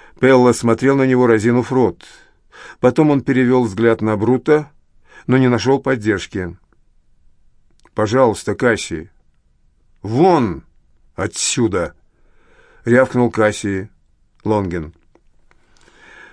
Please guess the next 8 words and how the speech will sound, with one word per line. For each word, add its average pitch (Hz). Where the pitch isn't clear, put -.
Плечи 143
Луция 131
поникли, 123
и, 117
уходя, 120
он 127
не 123
посмотрел 117